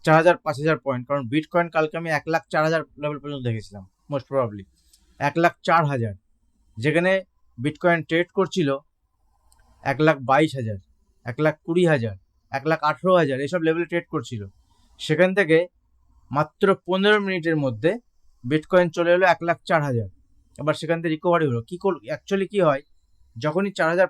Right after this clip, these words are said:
পাঁচ হাজার পয়েন্ট নিচে ধরুন এক লাখ সত্তর হাজার চলে এলো,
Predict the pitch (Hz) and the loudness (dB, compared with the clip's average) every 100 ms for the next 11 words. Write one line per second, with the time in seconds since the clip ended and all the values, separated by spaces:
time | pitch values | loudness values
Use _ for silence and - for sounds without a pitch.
0 | - 165 160 175 165 180 165 151 151 185 | 2 -2 0 -2 0 -2 0 -4 -2 -4
1 | - - _ _ - _ _ - 151 175 | -6 -14 _ _ -20 _ _ -2 2 4
2 | 165 175 165 170 165 185 180 175 - 175 | 2 0 -4 -8 -2 2 4 2 -2 2
3 | 165 131 | 2 2